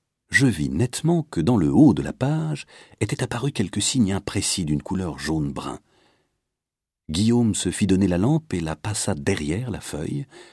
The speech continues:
tenant la flamme suffisamment proche de la surface du parchemin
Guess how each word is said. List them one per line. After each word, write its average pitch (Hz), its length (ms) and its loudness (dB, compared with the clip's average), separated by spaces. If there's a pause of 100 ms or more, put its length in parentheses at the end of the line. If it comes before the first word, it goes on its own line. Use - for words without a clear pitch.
(440)
tenant 113 200 4
la 101 100 2
flamme 123 280 -2
suffisamment 107 540 -2
proche 107 260 -4
de 82 80 -2
la 71 100 0
surface - 360 -2
du 71 100 -4
parchemin 147 420 2